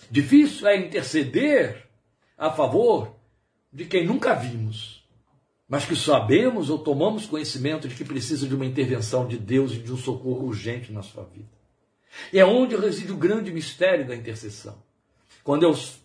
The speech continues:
intercedo, mesmo sem conhecer e sem saber, a mão de Deus se move e atende. Nós temos figuras clássicas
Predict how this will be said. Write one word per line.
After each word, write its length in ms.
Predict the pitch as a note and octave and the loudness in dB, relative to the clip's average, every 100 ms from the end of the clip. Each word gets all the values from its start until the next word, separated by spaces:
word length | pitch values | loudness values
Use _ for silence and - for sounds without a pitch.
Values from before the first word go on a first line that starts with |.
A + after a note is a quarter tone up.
| _ D#3+ | _ -12
intercedo, 760 | E3 E3+ - A#3 D#4 C4+ C4 - | -2 -2 -2 -2 0 2 0 -4
mesmo 260 | C4 D4+ C4+ | 0 2 2
sem 200 | F#3+ A3+ | 0 0
conhecer 520 | A3 F#3 - D4+ D#4 | 2 2 2 4 4
e 80 | B3+ | 4
sem 140 | A#3 | -2
saber, 580 | - F3+ C3 B2+ G#2 - _ _ _ _ _ _ _ _ _ _ | 2 2 2 -2 -4 -10 _ _ _ _ _ _ _ _ _ _
a 80 | C3 | 0
mão 180 | G3+ | 2
de 120 | F#3+ C#3 | 2 -2
Deus 220 | C3 B2 | -2 -4
se 100 | C3+ | -4
move 400 | G#2 G2 G2 - _ _ _ _ _ _ _ _ _ _ _ _ _ B2+ | -6 -6 -12 -20 _ _ _ _ _ _ _ _ _ _ _ _ _ -12
e 100 | A#2+ | -10
atende. 300 | A2 - _ _ _ _ _ _ _ _ _ _ _ _ _ _ _ - - - - _ - | -12 -16 _ _ _ _ _ _ _ _ _ _ _ _ _ _ _ -20 -20 -20 -20 _ 4
Nós 240 | F#3 - | 4 6
temos 280 | C#4 C4+ - | 4 2 2
figuras 560 | A#3+ F#3+ C4+ C4 - - | -6 -6 -2 -2 -2 -12
clássicas 1120 | - B3+ B3 - - G3+ F#3+ E3+ B2+ - - | -2 4 4 2 -4 -10 -4 -2 -2 -8 -14